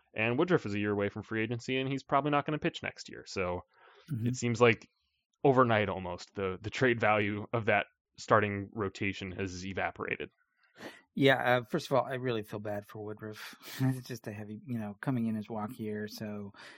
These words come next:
Speaker 2: he's gonna, you know, hopefully he recovers well. But that particular injury also is kinda not good. It's not in a good place. It's not your typical Tommy John back again in twelve to eighteen months. It's,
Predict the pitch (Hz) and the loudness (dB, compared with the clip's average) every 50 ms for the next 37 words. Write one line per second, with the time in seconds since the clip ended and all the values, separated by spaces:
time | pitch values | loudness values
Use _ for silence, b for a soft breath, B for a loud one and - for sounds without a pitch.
0 | B B B B B _ _ - 139 117 - - 131 127 120 - - 120 113 113 | B B B B B _ _ -12 -12 -12 -12 -12 -12 -12 -12 -10 -6 -4 -4 -2
1 | 110 104 101 107 117 110 - - _ _ _ _ _ - 151 120 110 107 101 101 | -2 -4 -4 -6 -8 -10 -14 -18 _ _ _ _ _ -10 -6 -6 -4 -4 -6 -6
2 | 104 - 151 139 127 - 113 107 104 104 101 101 117 - - 135 120 113 110 107 | -4 -2 0 0 0 -2 -6 -6 -6 -6 -8 -10 -12 -12 -10 -10 -10 -10 -10 -10
3 | - 110 - 185 202 175 151 131 113 - - 104 98 92 92 95 98 - - B | -6 2 6 6 6 6 6 0 -2 -4 -10 -12 -12 -12 -12 -14 -14 -16 -18 B
4 | B B B B B B B - - 123 147 135 131 - - - - 151 160 - | B B B B B B B -8 0 6 8 8 8 6 2 -2 0 0 0 0
5 | 170 - 165 147 135 120 123 127 131 120 120 107 98 - - 110 117 123 110 - | -2 -4 0 0 0 2 2 0 -2 -2 -4 -6 -6 -6 -6 -4 -4 -4 -6 -6
6 | - 110 104 101 98 98 101 - _ _ - - 113 107 120 - - - _ _ | -8 -6 -6 -6 -8 -10 -12 -16 _ _ -12 -10 -10 -10 -10 -12 -20 -20 _ _
7 | _ _ _ _ _ _ - - - - - - - 110 131 139 147 139 139 139 | _ _ _ _ _ _ -14 -14 -14 -14 -12 -10 -8 -6 -4 -4 -4 -2 -2 -2
8 | 160 165 - _ 143 127 131 139 156 165 175 175 170 - - - - 131 123 - | -2 -4 -6 _ -10 -6 -4 -2 0 0 0 -2 -4 -8 -20 -16 -12 -12 -12 -12
9 | - - 120 117 120 120 117 120 117 123 117 - - 131 120 127 143 - - - | -8 -6 -6 -4 -4 -6 -6 -6 -6 -6 -6 -6 -4 -4 -4 -4 -4 -8 -12 -16
10 | - - - 226 - - 120 113 113 113 104 - 123 - - - 104 - - 110 | -16 -18 -18 -18 -14 -10 -10 -8 -8 -8 -8 -10 -10 -10 -10 -12 -12 -10 -8 -6
11 | 107 107 104 107 107 104 104 101 101 104 104 104 - 107 107 107 - 120 107 101 | -6 -6 -6 -6 -6 -6 -6 -6 -6 -6 -8 -8 -10 -10 -12 -12 -12 -12 -12 -10
12 | 107 104 104 107 110 104 - - 107 104 104 110 104 - 110 110 110 104 120 135 | -8 -8 -6 -6 -6 -6 -8 -8 -10 -8 -8 -10 -10 -8 -6 -6 -4 -4 -6 -6
13 | - - 123 104 - - - - | -6 -8 -12 -12 -12 -16 -16 -16